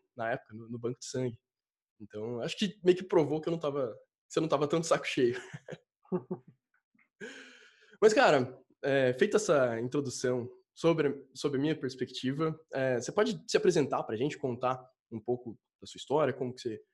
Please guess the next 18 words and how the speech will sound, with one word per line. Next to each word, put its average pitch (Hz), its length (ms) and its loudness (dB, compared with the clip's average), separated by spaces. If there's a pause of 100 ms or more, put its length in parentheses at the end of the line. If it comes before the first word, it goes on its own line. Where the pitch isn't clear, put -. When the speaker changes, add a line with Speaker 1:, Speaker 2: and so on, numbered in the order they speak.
(360)
Speaker 1:
começou 110 300 -6
a - 20 -18
programar, 113 380 -2
quem 208 140 2
você 165 300 -2
é, 139 80 4
o 151 60 2
que 165 140 -8
você 143 220 -4
faz 117 360 -4
hoje? 135 420 -4 (580)
Speaker 2:
Claro. 151 460 2 (420)
Bom, 185 360 6 (640)
meu 196 80 2
nome 170 120 2
é 170 40 0
Cássio. 170 460 2 (760)
Eu, 165 260 4